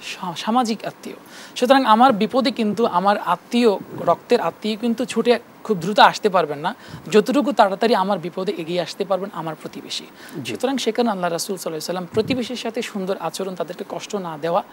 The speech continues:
Speaker 1: তাদের সাথে ভালো আচরণ করতে নির্দেশ দিয়েছেন।
Speaker 2: আহ, তার মানে হচ্ছে আমার মধ্যে যদি এই আচরণ থেকে থাকে, আমরা সেগুলো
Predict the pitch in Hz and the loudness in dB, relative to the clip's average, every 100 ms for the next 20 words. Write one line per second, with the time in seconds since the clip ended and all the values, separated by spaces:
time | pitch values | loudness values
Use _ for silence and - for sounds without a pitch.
0 | - - - 170 185 214 220 160 165 165 | -20 -18 -10 -8 -8 -6 -6 -4 -2 -2
1 | 151 180 190 185 190 156 143 147 - - | -2 -6 -8 -10 -10 -10 -12 -16 -14 -14
2 | - - - - - - 131 123 120 - | -14 -14 -18 -20 -12 -4 0 0 -2 4
3 | 151 160 165 160 - 175 143 104 139 160 | 6 6 4 2 2 4 4 4 4 6
4 | 165 160 131 147 160 151 147 135 - 131 | 4 2 0 0 2 4 4 2 2 -2
5 | 135 123 135 127 147 123 135 202 - - | -4 -4 -4 -2 0 -2 -2 -4 -6 -18
6 | - - - 117 113 120 120 | -20 -14 -6 -4 -4 -4 -4